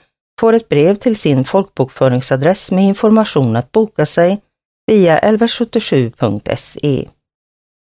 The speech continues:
Kostnad. Vaccination mot covid nitton är kostnadsfri. Vilka som rekommenderas kan du läsa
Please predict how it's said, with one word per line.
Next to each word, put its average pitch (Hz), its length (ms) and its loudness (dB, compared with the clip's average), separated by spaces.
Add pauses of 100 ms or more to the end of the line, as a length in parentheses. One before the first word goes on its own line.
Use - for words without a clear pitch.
(280)
Kostnad. 185 680 -2 (640)
Vaccination 143 680 0
mot 220 180 2
covid 190 300 0
nitton 180 380 0
är 202 100 2
kostnadsfri. 143 1000 -4 (920)
Vilka 165 320 0
som 190 240 0
rekommenderas 196 960 0 (100)
kan 123 260 -2
du 120 220 -2 (120)
läsa 147 600 -2